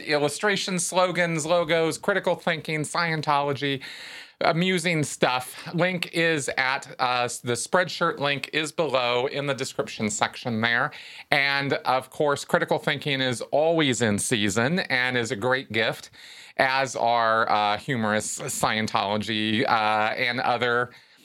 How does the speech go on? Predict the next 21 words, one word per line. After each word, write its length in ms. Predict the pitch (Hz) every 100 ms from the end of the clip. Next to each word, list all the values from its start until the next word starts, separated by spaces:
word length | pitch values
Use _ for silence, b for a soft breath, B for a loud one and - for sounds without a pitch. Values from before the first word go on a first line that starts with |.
| B B
um, 540 | 120 117 120 120 120 113
amusing 500 | 143 139 131 127 160
things 300 | 156 247 165
that 80 | 120
you 100 | 156
can 160 | 147 151
put 240 | 180 196
on 300 | - 147 147
shirts, 640 | 139 - - 196 190 147 -
hats, 640 | - 160 151 151 - -
mugs, 720 | 131 131 127 123 120 117 - -
whatever. 680 | 131 123 113 - - 82 - -
Okay, 360 | 117 110 120 113
so 120 | 110
you 120 | 135
guys 200 | 120 113
can 140 | - 110
check 240 | 104 -
that 180 | 92 82
out. 220 | 85 82 - B B B B B
Um, 580 | 139 147 151 151 147 151